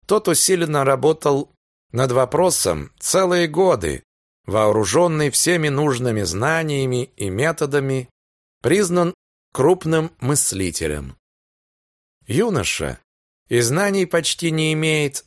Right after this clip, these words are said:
и над вопросом почти не задумывался, и книгу-то, собственно, не читает, а просматривает, но имеет при этом смелость самоуверенно и с опломбом, иногда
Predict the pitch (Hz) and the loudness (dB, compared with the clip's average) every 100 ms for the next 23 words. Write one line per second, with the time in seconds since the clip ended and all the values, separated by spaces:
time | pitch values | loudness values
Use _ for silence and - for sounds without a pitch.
0 | - 135 147 127 131 127 156 185 - 101 | -4 0 0 2 0 2 2 2 2 0
1 | 87 110 101 - 165 151 98 101 110 185 | -2 -4 -4 -4 -2 -2 0 0 2 2
2 | 170 156 143 - 156 139 _ _ - _ | 2 0 -2 -2 -4 -8 _ _ -20 _
3 | - 117 - 190 233 143 - 101 - 180 | -2 -2 0 -4 -2 -2 -2 -2 0 0
4 | - - 156 147 143 139 - 131 - 185 | -2 -4 -2 0 0 -2 -2 -4 0 0
5 | 165 104 - - 117 107 - 113 - 160 | 2 0 -2 -4 0 0 -2 -2 -2 0
6 | 202 165 - 78 73 67 - _ _ _ | -2 -2 -4 -4 -6 -8 -16 _ _ _
7 | _ _ _ - 92 107 101 101 147 185 | _ _ _ -10 -4 -2 -2 -2 0 0
8 | 180 143 151 175 175 151 - 127 147 165 | -2 0 2 2 0 0 -2 -2 0 0
9 | 151 - - _ _ _ _ - - 190 | 0 -2 -8 _ _ _ _ -4 0 2
10 | 175 151 120 175 170 147 143 143 _ _ | 4 4 4 2 2 2 0 -2 _ _
11 | _ - 143 131 117 135 185 156 92 73 | _ 0 2 2 0 2 2 2 -2 -2
12 | 64 _ _ _ _ - 104 107 104 175 | -6 _ _ _ _ -6 -2 -2 2 2
13 | 160 | 0